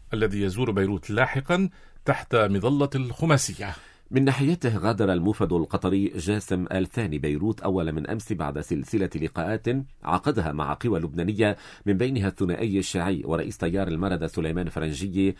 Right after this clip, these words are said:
Speaker 2: وللمرة الأولى كما قيل لم يدخل في أسماء مرشحين ولم يحمل أي لائحة معه، بل ركز كلامه على فكرة الخيار الثالث،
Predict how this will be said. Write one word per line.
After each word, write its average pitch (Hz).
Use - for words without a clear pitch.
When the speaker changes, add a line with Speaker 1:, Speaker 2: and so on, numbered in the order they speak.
Speaker 2:
وللمرة 76
الأولى 110
كما 73
قيل 113
لم 82
يدخل 127
في 78
أسماء -
مرشحين 82
ولم 76
يحمل 82
أي 101
لائحة 87
معه، 71
بل 76
ركز 85
كلامه 113
على 76
فكرة -
الخيار 101
الثالث، 78